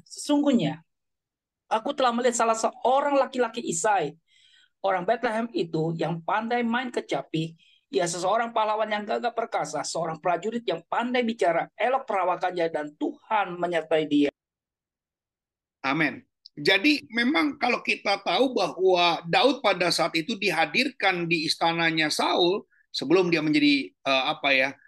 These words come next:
Speaker 2: sebelum ketahuan bahwa dia adalah raja ya. Padahal Daud itu sudah jadi raja ya, tapi dia, eh, sudah diurapi jadi raja. Tetapi memang kesimpulannya bahwa,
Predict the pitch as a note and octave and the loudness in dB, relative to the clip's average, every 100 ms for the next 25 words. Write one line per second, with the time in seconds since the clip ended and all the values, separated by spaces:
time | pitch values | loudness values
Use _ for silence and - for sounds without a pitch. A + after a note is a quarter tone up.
0 | _ - C#3 E3 F3+ E3+ E3+ D#3 C#3+ D3 | _ -8 0 2 2 0 -6 -2 0 2
1 | F#3+ E3 C#3+ C#3 C#3+ C3+ C#3 C3 F3+ A3 | 2 2 0 0 0 2 2 2 4 2
2 | E3 D#3+ C#3 - _ - C3 C#3 D#3 _ | 2 -2 -2 -10 _ -6 -2 -2 -6 _
3 | - C#3 E3+ G#3 E3 F#3+ F#3+ D#3+ A#3+ - | -10 -2 2 2 2 0 0 -2 -2 -2
4 | D#3 C#3 C3+ C3 C3 F#3 F3 C3 C3+ C3+ | 0 0 0 -2 0 0 0 0 -2 -6
5 | C3+ F3+ D#3 D#3+ E3 F#3 - - _ _ | -2 -2 2 4 4 2 -4 -20 _ _
6 | - D3+ C#3 C#3+ C3 C#3 C#3+ C#3 C#3 G#3 | -2 -2 0 -2 -2 -2 -2 -4 -4 -2
7 | D#3 C3 B2+ D3+ F3 C#3 A#2+ B2+ C3+ C#3 | -2 -2 0 0 0 -2 -6 -8 -8 -4
8 | E3 C#3+ D#3 E3 D#3+ _ _ - C3 C#3 | -2 -2 -2 -4 -6 _ _ -10 -4 -2
9 | B2+ C#3 C3+ C#3 E3 D#3+ C3+ A#2 C3 C3 | -4 -2 -2 0 0 0 -4 -4 0 0
10 | C3 | 0